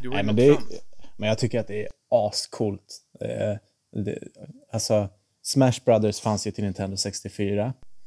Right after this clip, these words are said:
Speaker 1: Mm.
Speaker 2: Och alltså, det var ju ett av mina favoritspel. Jag har ju, alltså, jag har ju lagt så många timmar på det där spelet. Och nu så finns det till Switchet också. Och så
Speaker 1: Mm.
Speaker 2: ska vi, och så när vi bara, det blev så här Clash of the Titans. Vi var typ jämnbra första gången vi spelade mot varandra.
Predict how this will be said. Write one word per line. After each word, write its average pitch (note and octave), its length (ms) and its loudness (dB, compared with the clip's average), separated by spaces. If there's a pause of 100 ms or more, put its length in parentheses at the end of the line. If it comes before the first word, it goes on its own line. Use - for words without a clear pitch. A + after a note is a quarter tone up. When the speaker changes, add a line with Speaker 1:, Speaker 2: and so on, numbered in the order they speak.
(140)
Speaker 1:
Mm. C#3+ 500 -4
Speaker 2:
Och G2+ 120 2
alltså, G2+ 160 0
det G#2+ 120 4
var G#2 180 4
ju G2 140 0
ett F#2+ 200 -10
av - 60 -6
mina F#2 180 -6
favoritspel. F#2+ 720 -6
Jag G2 80 -6
har G2 160 -2
ju, G2+ 160 0
alltså, - 220 -4
jag G2+ 100 0
har G2 80 0
ju G#2 60 2
lagt G2+ 200 -2
så A2 220 -4
många G#2 280 0
timmar G#2 300 -4
på F#2+ 140 -6
det F#2 100 -6
där G2+ 40 -4
spelet. - 400 -4 (360)
Och A2+ 140 2
nu A#2 140 6
så A2+ 140 -4
finns G#2+ 300 -4
det - 80 -12
till - 140 -10
Switchet - 520 -4
också. G2 380 -4 (680)
Och C3+ 160 2
så G2+ 80 0
Speaker 1:
Mm. A2 40 2
Speaker 2:
ska A#2+ 160 0
vi, A#2+ 120 2
och A#2+ 120 -2
så - 100 -4
när A2 160 4
vi G#2 80 4
bara, F#2+ 280 -4
det G#2+ 140 -6
blev G#2 180 -2
så - 120 -4
här - 80 -12
Clash G#2 380 -2
of - 80 -10
the G#2 100 -8
Titans. A2 560 -4
Vi A2 40 2
var G#2 380 -2 (480)
typ - 400 -2
jämnbra A2 760 2
första A2+ 400 -2
gången G2 280 -2
vi G2 80 -4
spelade B2 420 2
mot A2 200 -4
varandra. G2+ 300 -6